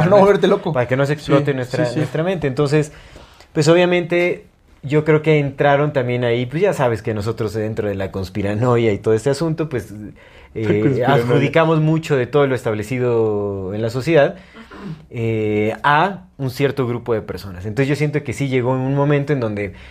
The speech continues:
Speaker 1: naturalmente iban desarrollándose las creencias, creándose mitos, pues ya sabes, símbolos, arquetipos, cosas en donde, todo ese tipo de cosas, hasta que se le dio ya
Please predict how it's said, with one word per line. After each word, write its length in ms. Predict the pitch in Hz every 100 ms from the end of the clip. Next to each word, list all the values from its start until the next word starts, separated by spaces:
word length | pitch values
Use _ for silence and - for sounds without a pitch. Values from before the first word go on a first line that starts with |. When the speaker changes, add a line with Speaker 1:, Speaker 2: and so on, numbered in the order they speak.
| - -
Speaker 1:
naturalmente 720 | 135 143 160 180 185 185 180
iban 340 | 170 165 165 156
desarrollándose 720 | 139 131 123 123 139 135 127
las 180 | 117 113
creencias, 460 | 151 165 160 156
creándose 440 | - 127 120 113 117
mitos, 580 | 139 165 165 156 156 147
pues 100 | 127
ya 80 | 120
sabes, 260 | 127 123
símbolos, 440 | - 151 143 117 113
arquetipos, 640 | 98 101 151 156 147 135
cosas 340 | 139 131 135
en 140 | 120 104
donde, 300 | 98 92 80 - - - -
todo 100 | 156
ese 140 | 143
tipo 260 | 139 131 123
de 120 | 107
cosas, 320 | 107 92 85 - - - -
hasta 380 | 135 143 170 165
que 280 | 160 170 -
se 160 | 127
le 160 | 113 113
dio 260 | 123 147 151
ya 300 | 135 135